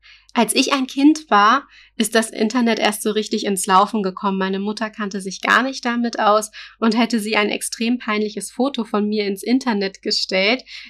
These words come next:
das andere sofort sehen konnten, die fremd sind, die ich nicht mal kenne, wäre das sicherlich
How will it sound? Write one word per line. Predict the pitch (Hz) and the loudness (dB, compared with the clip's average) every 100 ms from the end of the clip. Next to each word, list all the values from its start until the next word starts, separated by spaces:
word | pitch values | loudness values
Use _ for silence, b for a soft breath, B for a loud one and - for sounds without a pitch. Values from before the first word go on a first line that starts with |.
| - | -2
das | 208 208 | -2 2
andere | 208 214 214 214 | 2 2 -2 -2
sofort | 196 196 208 208 | -4 -2 -4 -2
sehen | - 214 247 | 2 4 2
konnten, | - 196 196 196 | 0 -2 -2 -4
die | 185 185 - - | -4 -6 -8 -8
fremd | - 196 220 | -4 -2 -2
sind, | - 190 | -2 -2
die | 196 | -2
ich | 185 | -4
nicht | 208 - | -4 -2
mal | 185 | -6
kenne, | 185 214 208 214 | -4 -2 -2 -4
wäre | 196 190 | -4 -6
das | 220 - | -6 -6
sicherlich | 220 220 220 202 196 196 - - - | -4 -2 0 0 0 -4 -12 -20 -20